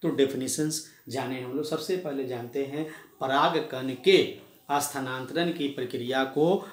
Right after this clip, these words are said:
हम लोग क्या कहते हैं, परागन कहते हैं। दूसरा परिभाषा हम लोग बोल सकते हैं कि अब परागन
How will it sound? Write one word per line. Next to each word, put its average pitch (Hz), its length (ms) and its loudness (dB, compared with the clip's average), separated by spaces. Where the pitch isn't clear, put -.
हम 135 120 2
लोग 131 160 4
क्या 143 140 2
कहते 151 360 2
हैं, 156 340 2
परागन 147 360 0
कहते - 360 -12
हैं। - 80 -20
दूसरा 170 280 0
परिभाषा 143 460 0
हम 139 120 -4
लोग 143 140 0
बोल 135 140 2
सकते 139 340 -6
हैं 147 380 -4
कि 151 120 -6
अब 151 80 2
परागन 131 560 0